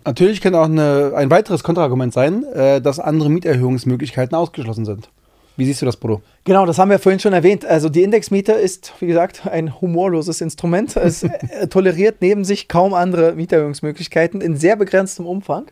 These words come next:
Speaker 2: Nämlich, wenn man's nicht zu vertreten hat, also gesetzlich dazu verpflichtet ist, kann man Modernisierungsumlagen
Speaker 1: Mhm.
Speaker 2: vornehmen. Das ist derzeit sehr, sehr wenig. Dämmung oberste Geschossdecke,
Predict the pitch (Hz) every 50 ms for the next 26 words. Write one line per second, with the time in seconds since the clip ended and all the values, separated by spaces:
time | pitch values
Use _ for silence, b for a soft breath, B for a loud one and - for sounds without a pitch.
0 | b b b b b b b b b b b 147 151 156 165 170 165 - - -
1 | 139 135 143 151 156 160 156 - - 160 147 - - 160 160 165 139 - - 160
2 | 180 175 - 180 175 175 170 156 147 143 143 139 143 139 143 151 151 - - 160
3 | 147 - 156 139 139 - 143 - - 123 - - 165 175 - - 190 180 175 160
4 | - - - 151 151 160 165 160 156 156 156 147 147 139 135 127 135 131 123 123
5 | 113 - 117 117 117 110 101 101 104 117 110 - - 135 120 131 165 - 117 113
6 | 120 135 131 135 156 151 - - 165 165 - - 165 147 135 135 147 143 147 147
7 | 151 143 131 135 127 120 107 - B B B B B B B B 139 131 151 165
8 | 175 180 175 202 165 196 196 - - 170 143 139 - 202 202 - - 202 185 -
9 | 196 185